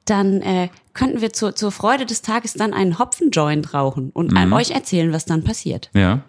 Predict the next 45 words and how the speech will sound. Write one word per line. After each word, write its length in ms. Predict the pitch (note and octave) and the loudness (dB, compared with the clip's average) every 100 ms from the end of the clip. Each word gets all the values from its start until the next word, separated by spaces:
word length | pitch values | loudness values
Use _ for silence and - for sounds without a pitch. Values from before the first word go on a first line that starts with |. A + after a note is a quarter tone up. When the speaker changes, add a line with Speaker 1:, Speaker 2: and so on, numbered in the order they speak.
| _ | _
Speaker 2:
können 180 | - D3 | -4 -2
wir. 180 | A#2+ F2+ - - E4+ - | 0 -2 -8 -12 -12 -8
Ja. 80 | G#2 | -6
Speaker 1:
So, 100 | - | -4
so, 160 | D4+ - | -4 -6
so 220 | - A#3 | -6 -4
gut. 160 | F#3 | -2
Speaker 2:
Tausend 280 | B2 A2+ A2 | 0 2 2
Follower. 360 | - E2 D#2 D#2+ _ _ _ | 0 -2 -2 -6 _ _ _
Speaker 1:
Oh, 160 | - E3+ - _ _ - - | -2 -2 -6 _ _ -20 -4
das 160 | A3+ | -2
ist 120 | B3+ B3 | 0 0
jetzt 160 | B3 | 0
hiermit 420 | - B3+ A#3+ - | 2 2 0 -2
abgesprochen. 600 | F#3 F#3+ - - D#3+ D#3+ E3 | -4 -4 -4 -4 -4 -6 -2
Speaker 2:
Okay. 280 | B2 - F2 | 0 0 0
Speaker 1:
Dann 160 | G#3+ G#3+ | -2 -2
würde 120 | B3 | -2
ich 80 | - | 0
sagen, 260 | G#3+ A#3+ F4 G4 - | 2 4 2 0 -8
wir 100 | - | -4
sehen 180 | G#3+ C4 | 0 2
uns 140 | D4+ - | 2 0
alle 220 | C4 C#4+ E4 - | -2 -2 -4 -2
am 320 | G#3+ A3 G#3+ _ _ | -2 -2 -4 _ _
elften. 600 | - A3+ D#4+ - E4+ E4+ F#4 _ _ _ | -2 0 -2 -2 2 2 -2 _ _ _
Wir 120 | C3 D#3 | -2 0
sehen 300 | C3+ D#3 B3+ | 0 2 2
uns 120 | B3+ | 0
überhaupt 320 | G3 G#3 B3+ | 0 -2 -2
nicht. 200 | C3+ - | -4 0
Das 80 | - | 2
Speaker 2:
Wir 60 | F2+ | 4
Speaker 1:
ist 40 | |
ja 60 | G2+ | 4
Speaker 2:
hören 80 | A#2+ | 4
Speaker 1:
ein 60 | |
Speaker 2:
uns. 100 | E2+ | 2
Speaker 1:
Podcast. 400 | - - D#3 C#3+ | 0 -4 -8 -4
Wir 160 | D3+ C3+ | -4 0
hören 240 | F#3+ D#4+ | 2 2
uns 140 | A3 D#3+ - - - | 2 -2 -8 -20 -8
am 120 | - F3 | -6 -2
elften 380 | G3 D#4 - C#4 | -2 -2 -2 -4
Oktober, 500 | F#3+ - E3+ C#3+ | -4 -6 -4 -2